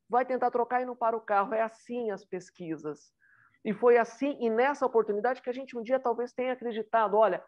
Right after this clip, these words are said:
será que esse remédio funciona? Será que aquele remédio funciona? Mas hoje não mais. Hoje a gente já sabe, um ano depois, a gente já sequenciou o vírus, a gente tem quatorze vacinas sendo estudadas no país,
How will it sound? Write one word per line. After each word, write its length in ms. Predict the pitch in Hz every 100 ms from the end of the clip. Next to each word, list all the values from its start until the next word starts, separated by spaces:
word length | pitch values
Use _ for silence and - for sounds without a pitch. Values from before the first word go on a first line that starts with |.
| _ _ _ -
será 260 | 240 233 285
que 140 | 277
esse 220 | 233 240 202
remédio 400 | 196 202 185 175
funciona? 460 | 160 160 226 214
Será 260 | 208 202 220
que 60 |
aquele 220 | 202 202 185
remédio 280 | 175 170
funciona? 260 | 180 190 208 _ _ _ _
Mas 180 | 277 262
hoje 220 | 277 254
não 160 | 226 180
mais. 580 | 175 208 180 - _ _ _ _ _ _ _
Hoje 160 | 220 226
a 40 | 226
gente 200 | 233 226
já 140 | 220
sabe, 600 | 220 202 202 185 165 -
um 220 | 240 247
ano 280 | 233 277 254
depois, 640 | 190 175 - 196 214 175 _ _ -
a 100 | -
gente 220 | 240 269 240
já 100 | 214
sequenciou 580 | 214 202 196 196 170
o 80 | 147
vírus, 460 | 156 175 175 165 175
a 60 |
gente 200 | 185 208
tem 120 | 214 208
quatorze 600 | 185 - 208 214 214 180
vacinas 400 | 175 175 180 175
sendo 140 | 175
estudadas 380 | 175 175 160 156
no 80 | 165
país, 440 | - - 175